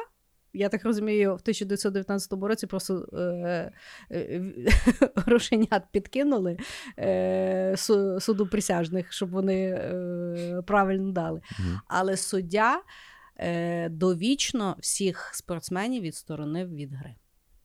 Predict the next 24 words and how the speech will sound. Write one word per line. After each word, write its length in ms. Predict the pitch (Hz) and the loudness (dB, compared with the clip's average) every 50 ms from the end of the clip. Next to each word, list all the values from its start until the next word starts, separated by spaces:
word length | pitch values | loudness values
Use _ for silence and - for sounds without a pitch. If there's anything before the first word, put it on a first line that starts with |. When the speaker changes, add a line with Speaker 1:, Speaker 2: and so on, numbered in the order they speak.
| _ _ _ _ - - - - - - - - - - - - - - _ _ - - - - - _ _ _ _ _ _ 160 | _ _ _ _ -20 -20 -20 -20 -20 -20 -20 -20 -20 -20 -20 -20 -20 -20 _ _ -20 -20 -20 -20 -20 _ _ _ _ _ _ -10
Speaker 1:
М. 380 | 156 156 156 151 143 139 139 131 | -8 -8 -6 -6 -8 -10 -8 -6
Speaker 2:
Мгм. 360 | - 117 107 101 87 73 78 - _ _ _ _ | -6 -4 -4 -4 -6 -6 -8 -10 _ _ _ _
Ні, 300 | - - - 160 151 104 92 | -4 4 8 8 10 10 10
ну, 140 | 123 147 127 185 | 8 6 6 4
Speaker 1:
Отак. 300 | 220 - - 156 139 131 - - - - - - - - - - - - - _ _ _ _ _ _ _ _ _ _ _ _ _ _ | 0 -4 -6 -12 -12 -10 -8 -6 -6 -6 -6 -10 -14 -16 -18 -20 -20 -20 -20 _ _ _ _ _ _ _ _ _ _ _ _ _ _
Отака 560 | - 175 226 - - - - - 147 170 185 - _ - | -4 -4 -4 -2 -6 -10 -6 -4 -4 -4 -4 -6 _ -2
Speaker 2:
таке 140 | - - - | -2 2 4
Speaker 1:
була. 120 | 113 107 | 4 4
Speaker 2:
часто 360 | - - 139 139 - - 104 | 6 6 6 6 6 4 2
буває. 500 | 87 90 85 78 78 71 69 64 58 60 - - _ _ _ _ _ _ _ _ _ _ 104 - - | 4 4 6 6 6 6 6 4 0 -4 -10 -14 _ _ _ _ _ _ _ _ _ _ -18 -14 -8
Насправді, 640 | - 71 87 85 - - 98 90 85 76 73 76 78 | 0 2 2 2 4 6 8 8 8 8 8 4 2
Speaker 1:
Що? 120 | - - 82 | 2 0 0
Speaker 2:
такі 160 | 139 107 104 | 2 2 2
скан-, 280 | 104 - - 101 92 - | 2 2 2 2 2 4
ну, 160 | 143 170 139 | 2 2 2
скандали 480 | - - - - 95 95 101 101 95 90 85 | 2 0 2 2 6 8 8 8 8 8 6
Speaker 1:
Так. 40 | 80 | 4
Speaker 2:
на 180 | 85 82 78 76 | 4 2 2 2
програші 600 | - - 85 104 127 120 101 92 - - - 80 | 4 6 8 10 10 10 8 4 2 2 -2 -4
і 40 | |
так 180 | 78 - 80 80 | -2 -2 -2 2
далі, 200 | 85 90 90 95 - - | 4 4 4 4 2 -2
вони 220 | - 76 80 85 90 | -2 0 2 2 2
ж, 140 | - - | 0 -2